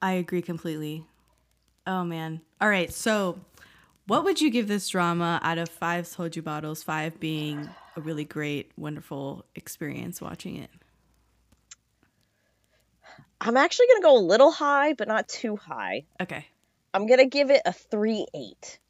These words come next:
Speaker 1: Aight. Aight. Okay.
Speaker 2: I'm gonna, 'cause I feel like, like I said, it was very nostalgic. It made me weirdly miss the, like,
Speaker 1: <laughs>
Speaker 2: multiple red flags in K-drama men,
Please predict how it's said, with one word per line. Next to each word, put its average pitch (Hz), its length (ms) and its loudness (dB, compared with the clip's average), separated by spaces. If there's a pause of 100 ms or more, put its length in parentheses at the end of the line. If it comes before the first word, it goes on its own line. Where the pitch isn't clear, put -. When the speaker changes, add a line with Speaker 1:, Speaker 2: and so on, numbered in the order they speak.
(760)
Speaker 1:
Aight. 269 420 4 (320)
Aight. 262 560 -2
Okay. 202 420 -4
Speaker 2:
I'm 240 180 6
gonna, 233 240 8
'cause 269 260 6 (100)
I 247 160 10
feel 277 380 2
like, 311 380 0 (800)
like 247 240 6
I 240 100 8
said, 233 360 8
it 202 100 2
was 196 160 2
very 196 320 8
nostalgic. 175 1000 2 (520)
It 202 180 4
made 196 460 4
me 226 320 2 (460)
weirdly 277 600 4
miss 202 640 4
the, 233 240 12
like, 226 560 6
Speaker 1:
<laughs> - 0 -
Speaker 2:
multiple 233 840 8
red 247 240 6
flags 247 640 4
in 254 220 -2
K-drama 254 560 -2
men, 247 380 0